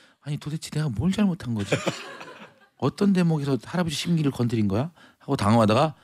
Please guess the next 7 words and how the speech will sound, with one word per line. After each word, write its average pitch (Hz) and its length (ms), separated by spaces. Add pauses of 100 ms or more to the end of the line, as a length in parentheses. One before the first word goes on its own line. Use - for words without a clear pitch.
(200)
얼른 151 220
다시 110 280
이성을 123 240
차리고 117 460 (1040)
그래, - 240
동정심을 101 500
어필이-, 92 380